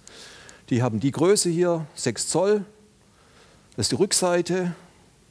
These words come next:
Vorderseitenkontakt hier, wird mit dem Rückseitenkontakt der nächsten Zelle verbunden, natürlich ist die dann umgedreht. Und es gibt aber richtig gute Zellen, Superzellen. Firma SunPower macht die weltweit die besten Solarzellen. Das sind alle Kontakte auf der Rückseite,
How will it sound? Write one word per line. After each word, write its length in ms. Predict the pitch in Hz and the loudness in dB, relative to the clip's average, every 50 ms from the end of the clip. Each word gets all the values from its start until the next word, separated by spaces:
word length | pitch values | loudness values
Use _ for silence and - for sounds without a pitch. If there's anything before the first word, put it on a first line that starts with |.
| _ _ | _ _
Vorderseitenkontakt 880 | - - 135 131 135 131 - 139 123 113 113 - 110 107 - 107 104 - | -8 -4 -2 -2 -2 0 0 -2 -2 -2 -4 -8 -8 -6 -6 -6 -4 -2
hier, 220 | - 165 175 151 | 0 0 2 2
wird 160 | 120 107 - - | 0 -2 -4 -4
mit 100 | 104 95 | -4 -4
dem 60 | 101 | -4
Rückseitenkontakt 720 | 135 143 - - 113 104 107 - 110 98 - 107 104 - | -4 -2 -2 -2 -2 -2 -2 -4 -6 -4 -4 -6 -6 -6
der 80 | 117 98 | -6 -6
nächsten 260 | 110 120 - - 101 | -4 -4 -6 -6 -4
Zelle 240 | - - 131 135 131 | -2 -2 0 0 -2
verbunden, 400 | - 127 117 135 143 131 117 107 | -4 -4 -2 -2 -2 -2 -4 -6
natürlich 360 | 87 - - 113 110 110 - | -6 -4 0 0 0 0 0
ist 80 | - - | -4 -6
die 60 | 85 | -4
dann 140 | - 90 87 | -4 -4 -2
umgedreht. 720 | - 151 143 147 139 - 113 127 127 131 - - - - _ _ - - - - - - - - - - | -2 -2 0 0 0 0 0 0 0 0 -2 -6 -16 -18 _ _ -20 -20 -20 -20 -20 -20 -20 -20 -12 -4
Und 140 | - 151 180 | -2 0 2
es 120 | 202 - - | 2 2 0
gibt 180 | 214 190 - | -2 -4 -2
aber 300 | 165 160 170 175 165 - - - | -2 -2 -2 -2 -4 -6 -6 -4
richtig 500 | 101 135 147 - - - 107 90 - - | -2 -2 0 -2 -2 -6 -8 -8 -8 -10
gute 280 | - 87 - 90 92 | -10 -10 -8 -8 -6
Zellen, 320 | - - - - - - - | -6 -6 -6 -6 -8 -4 -2
Superzellen. 720 | - - - 156 151 - 101 - - - 92 71 73 - - _ _ _ _ _ _ _ _ | 0 2 2 2 0 0 -2 -2 -2 -2 -2 -4 -8 -12 -20 _ _ _ _ _ _ _ _
Firma 280 | - - 147 143 127 123 | -4 -2 -2 0 2 2
SunPower 600 | 117 - 113 113 113 - - - 143 143 - - - - - | 2 0 0 -2 -6 -8 -10 -10 -10 -10 -12 -16 -18 -12 -8
macht 220 | 101 113 - - - | -6 -6 -6 -4 -4
die 260 | 120 117 117 117 113 - _ _ - - - - _ _ _ _ - - - - - - | -4 -4 -4 -6 -8 -14 _ _ -20 -20 -20 -20 _ _ _ _ -20 -20 -20 -20 -8 -2
weltweit 480 | 92 104 127 131 - 123 110 110 - | -2 0 0 0 0 -2 -2 -2 -4
die 40 | 107 | -6
besten 380 | - - 98 - - - 107 95 | -4 -2 -2 -2 -2 -2 -4 -6
Solarzellen. 720 | - 107 95 82 71 71 - - - 76 67 65 76 76 - - - - - - | -4 -4 -4 -4 -4 -4 -6 -6 -8 -8 -10 -16 -18 -20 -20 -20 -20 -20 -4 2
Das 100 | 139 135 | 4 4
sind 160 | - 190 - | 4 2 0
alle 160 | - 151 208 | -4 -4 -4
Kontakte 480 | - - 165 156 135 135 - - - 120 | -4 -6 -6 -6 -6 -8 -6 -6 -6 -6
auf 100 | - - | -6 -8
der 100 | - 90 | -8 -8
Rückseite, 540 | 101 104 - - - 82 71 71 80 85 | -4 -2 0 0 0 -2 -4 -8 -14 -18